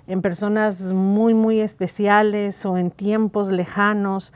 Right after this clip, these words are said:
porque en este momento nuestra sociedad y todo lo que pasa a nuestro alrededor nos hace muy difícil el poder, ah,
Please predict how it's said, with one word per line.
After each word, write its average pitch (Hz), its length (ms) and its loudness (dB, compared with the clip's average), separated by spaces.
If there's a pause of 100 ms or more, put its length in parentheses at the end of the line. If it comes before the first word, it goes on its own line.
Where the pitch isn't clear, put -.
(360)
porque 180 340 0
en 180 120 -2
este 190 180 -6
momento 196 920 0
nuestra 175 360 -4
sociedad 185 1120 2
y 185 220 -4
todo 202 300 2
lo 196 120 2
que 185 100 -4
pasa 185 260 -2
a 196 40 -2
nuestro 185 300 -4
alrededor 170 720 -2 (480)
nos 185 240 -2
hace 190 200 -2
muy 202 360 2
difícil 202 720 -2
el 156 120 -2
poder, 180 640 -2
ah, 170 420 -2